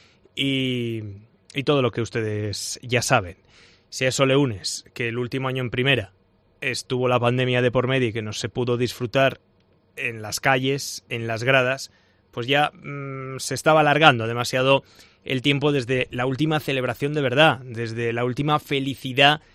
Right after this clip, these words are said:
éxtasis de, de, de alegría en, en el aficionado del Huesca. Bueno, pues llegó, de hecho se han concatenado dos, no es comparable.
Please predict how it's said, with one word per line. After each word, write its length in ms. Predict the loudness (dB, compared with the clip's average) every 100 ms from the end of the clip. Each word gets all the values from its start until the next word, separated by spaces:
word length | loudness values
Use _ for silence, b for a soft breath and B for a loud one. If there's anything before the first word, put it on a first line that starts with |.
| b _
éxtasis 640 | -2 -2 0 -2 0 -2 -2
de, 160 | -2
de, 160 | -2 -2
de 100 | 0
alegría 720 | 0 0 6 6 6 0 -10 -14
en, 640 | -14 -12 -14 -14 -16 -18 -14
en 100 | -6
el 80 | -4
aficionado 580 | -2 -2 -2 0 2 2
del 120 | 0
Huesca. 420 | -4 -8 -10 -14 -8
Bueno, 220 | -8 -4
pues 200 | -4 4
llegó, 380 | 6 6 4 b b b b b b b _ -8
de 60 |
hecho 140 | -4 0
se 60 |
han 100 | 2
concatenado 680 | 2 4 4 4 2 2 4
dos, 640 | 6 6 4 -4 -8 -10 -18 _ _ _
no 320 | -14 -10 -6 -6
es 100 | -2
comparable. 600 | 0 8 10 10 6